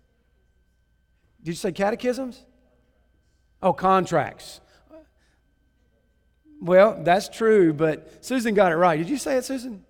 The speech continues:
Our catechisms. If you would, pull our three questions up here, Pam. This, if you're visiting with us, we, through the years we do a children's catechism, and, and this is further along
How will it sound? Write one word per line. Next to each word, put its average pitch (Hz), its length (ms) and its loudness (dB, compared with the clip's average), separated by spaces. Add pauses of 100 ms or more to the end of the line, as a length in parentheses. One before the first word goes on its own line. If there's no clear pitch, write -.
(480)
Our 190 120 -8
catechisms. 233 1000 -4 (1700)
If - 80 -14
you 175 80 -2
would, 196 260 2
pull 208 180 0
our 170 300 0 (260)
three 196 200 -2
questions 170 440 -2
up 151 180 -4
here, 131 200 -8
Pam. 131 380 -10 (680)
This, 170 320 -10 (1900)
if 170 220 -10
you're 170 80 -4
visiting 180 460 0
with 170 120 0
us, 160 220 -4
we, 170 480 -4
through 196 160 2
the 190 100 -2
years 185 260 2
we 175 100 -2
do 170 120 0
a 165 40 0
children's 165 400 -4
catechism, 160 720 0 (400)
and, 160 220 -8 (260)
and 175 100 -6
this 226 140 -6
is 240 120 -14
further 233 400 2
along 196 640 2